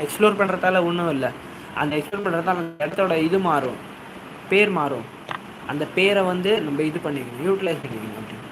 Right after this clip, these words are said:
இப்போ, அ, இது ஏ ஐ வந்து ஒரு ஜோக் சொல்லுதுன்னு வச்சுக்கோங்க. இப்போ ஏ ஐ, இது வந்து நான் ஏ ஐல பார்த்த ஒரு ஜோக்.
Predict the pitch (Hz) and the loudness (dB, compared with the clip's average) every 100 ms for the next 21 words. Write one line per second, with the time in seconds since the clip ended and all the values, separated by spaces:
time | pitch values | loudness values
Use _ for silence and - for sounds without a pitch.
0 | - 175 208 214 226 202 - 165 185 180 | -12 -2 4 6 6 2 0 2 4 2
1 | 175 - 190 233 240 220 202 208 202 170 | -2 4 8 8 6 4 4 4 2 2
2 | 180 175 - 143 139 151 143 - 123 127 | 2 0 -2 0 0 0 -2 -4 -8 -6
3 | 131 - 165 180 170 147 160 180 185 196 | -8 -2 2 4 4 2 0 0 0 0
4 | 180 170 175 156 147 131 135 127 117 123 | 0 2 2 2 2 0 0 -2 -2 -4
5 | 101 | -6